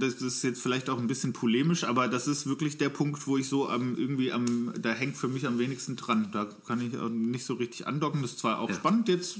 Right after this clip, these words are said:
Speaker 1: so, äh, sich mal
Speaker 2: Ja.
Speaker 1: drüber zu unterhalten, aber das, äh,
Speaker 2: Ja.
Speaker 1: ist jetzt so, wo ich so denke, ja, können wir auch zum nächsten Punkt gehen.
Speaker 2: Wie gesagt, abschließend vielleicht zu sagen, für mich ist das, das, das Bild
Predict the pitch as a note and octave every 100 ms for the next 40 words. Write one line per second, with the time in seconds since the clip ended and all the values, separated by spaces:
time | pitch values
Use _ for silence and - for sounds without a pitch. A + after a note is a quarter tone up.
0 | - - D3+ E3+ E3+ - A2 C3+ C#3 D3
1 | A2+ C#3+ D3 C3+ C#3 C3 B2+ C#3 - A#2
2 | A#2+ A#2+ A#2+ - D2+ A2+ A#2 A2+ D#2+ -
3 | - - - - - - A#2 A#2 B2 A2
4 | A2+ A2 A2 A2+ G2 G2+ G#2+ F#2+ G2 F#2+
5 | - - G#2+ F#2 - G2 F#2 F#2 G#2+ -
6 | G#2 - - - - - D3 D3 E3 D#3
7 | - - - - F3+ F3 E3+ D#3+ D#3+ D#3+
8 | C#3+ D3+ D3+ C#3+ - - - - D#3 E3
9 | E3 D#3+ - C#3+ C3+ - C3 A#2+ - -
10 | - - - - A2+ - - F3 F3+ C#3
11 | - - -